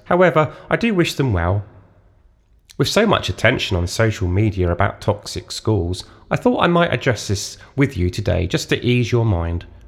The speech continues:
Some of you may not have worked in a toxic school before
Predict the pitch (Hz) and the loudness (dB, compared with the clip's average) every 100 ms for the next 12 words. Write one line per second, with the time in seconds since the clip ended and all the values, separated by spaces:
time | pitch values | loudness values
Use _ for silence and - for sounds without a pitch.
0 | - - - - - - 143 123 95 95 | -20 -20 -20 -20 -6 0 2 2 2 4
1 | 113 117 139 113 160 156 202 277 98 85 | 4 2 0 0 0 2 2 2 -2 -2
2 | - - - 78 - - 87 85 90 98 | -2 -4 -6 -10 -8 -4 -4 -2 -2 0
3 | 92 | 0